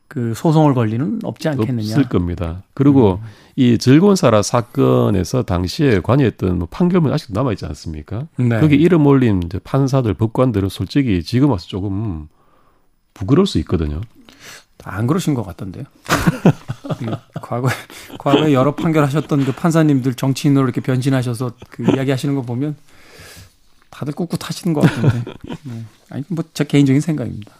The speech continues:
Speaker 1: 네. 자, 도진기 변호사님과 함께 마광수 교수의 즐거운 사라, 아, 재판에 대한 이야기 나눠봤습니다. 예술가라는 것, 그리고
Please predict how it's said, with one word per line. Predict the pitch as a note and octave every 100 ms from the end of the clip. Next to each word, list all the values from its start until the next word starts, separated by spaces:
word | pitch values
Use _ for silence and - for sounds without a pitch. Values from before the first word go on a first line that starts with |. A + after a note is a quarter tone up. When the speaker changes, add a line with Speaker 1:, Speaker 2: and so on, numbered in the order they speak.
| -
Speaker 1:
네. | A2+ A#2 - _ _ - - - - - - - - _ _
자, | - D3 - -
도진기 | - D3 D3
변호사님과 | C#3+ C#3+ C#3+ C#3 C3+ C3
함께 | D#3+ C#3+ - B2 C#3+ G#3 - _ _ _ _ -
마광수 | A#2+ B2 C3+ C3+ C#3 B2
교수의 | B2 A2+ B2 B2
즐거운 | - C#3 D3+
사라, | C3+ C3+ G#2+ - _ _ -
아, | - -
재판에 | - B2+ A#2
대한 | G#2+ G#2+
이야기 | G#2 G2
나눠봤습니다. | G#2+ G#2 G#2 - F#2 G#2+ - _ - - - - - _ _ _ _ _ _ _ _ _ -
예술가라는 | C3 F3 F3+ F3 E3 C#3
것, | C#3 -
그리고 | - C3+